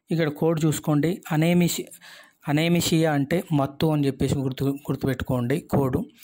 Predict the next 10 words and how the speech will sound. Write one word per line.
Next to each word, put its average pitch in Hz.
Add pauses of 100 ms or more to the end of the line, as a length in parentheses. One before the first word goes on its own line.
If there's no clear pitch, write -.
(420)
అనేమిషియా 147
అని 139
చెప్పేసి 135
మీకు 131
హాస్పిటల్లో 147
ఇస్తారుగా 143
అనేమిషియా 139
అని, 143 (440)
మత్తు 139
మందు. 147